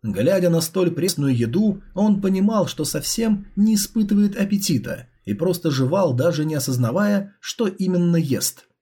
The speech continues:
Между тем, взгляд Лань Цзэжэня периодически перемещался в сторону Вэй Усяня –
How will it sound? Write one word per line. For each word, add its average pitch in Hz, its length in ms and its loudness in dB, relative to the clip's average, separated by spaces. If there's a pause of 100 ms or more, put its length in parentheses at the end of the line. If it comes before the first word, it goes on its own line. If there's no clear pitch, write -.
(540)
Между 117 400 -2
тем, 147 480 0
взгляд 123 480 -2
Лань 139 220 0
Цзэжэня 196 800 0
периодически 196 680 0
перемещался 180 720 0
в 170 40 -4
сторону 175 500 0
Вэй 175 240 2
Усяня – 151 640 -4